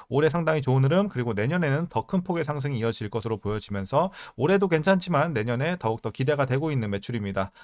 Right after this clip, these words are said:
자, 에비타 순이익도 마찬가지로 내년에 더 기대가 되고 있습니다. 올해 반등이 이어지면서 내년에 더 큰 폭의 상승 기대해 보면 좋겠습니다. 이피에스도 같은 흐름으로 꾸준한 상승 기대가 되고 있습니다.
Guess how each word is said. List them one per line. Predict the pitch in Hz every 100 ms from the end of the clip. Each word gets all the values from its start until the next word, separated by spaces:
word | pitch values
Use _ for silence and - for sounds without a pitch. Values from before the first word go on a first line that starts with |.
| - -
자, | 117 110
에비타 | 147 180 180 170
순이익도 | 190 185 185
마찬가지로 | 110 101 160 147 123 151 180
내년에 | 101 127 131 117 175
더 | - 110
기대가 | 107 110 107
되고 | 101 107
있습니다. | 98 - 101 95 104 151 165
올해 | 98 107
반등이 | - 92 104 101
이어지면서 | 104 98 95 95 113 160 175 - - -
내년에 | 90 135 156 127
더 | 98
큰 | 120 107
폭의 | 104 101
상승 | 110 107 110 147
기대해 | 110 113
보면 | 107 104 98
좋겠습니다. | 107 113 - 101 95 95
이피에스도 | 120 104 113 101 143 139
같은 | - 113
흐름으로 | 135 151 127 165 185
꾸준한 | 170 175 165 147
상승 | 147 135 113 131
기대가 | 110 107 101
되고 | 104 101
있습니다. | 92 98 92 90